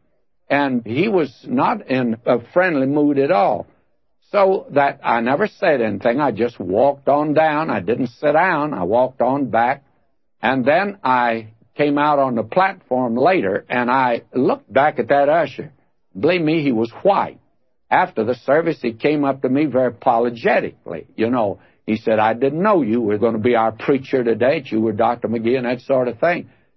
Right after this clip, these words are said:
And I said to him, I said, "Well, it really wasn't very important for you to recognize me at all, because, very frankly, I was gonna preach here today, and I was gonna preach here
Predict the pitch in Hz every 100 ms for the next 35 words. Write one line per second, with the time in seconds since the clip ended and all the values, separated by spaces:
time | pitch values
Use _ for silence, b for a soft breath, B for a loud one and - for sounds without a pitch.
0 | _ 104 123 139 - 170 285 - 139 117
1 | 120 131 - 107 107 139 113 - 101 107
2 | 202 226 131 156 156 127 180 190 190 -
3 | 233 233 - 92 90 110 117 139 139 135
4 | 113 104 - 104 143 151 - 135 147 147
5 | 117 131 214 339 - - 254 302 107 85
6 | 76 110 110 131 123 113 110 - 113 160
7 | 135 - 202 277 - 202 - b b b
8 | - - - 185 233 - - - - 131
9 | 104 92 101 107 92 98 127 160 151 156
10 | - 165 160 - 185 190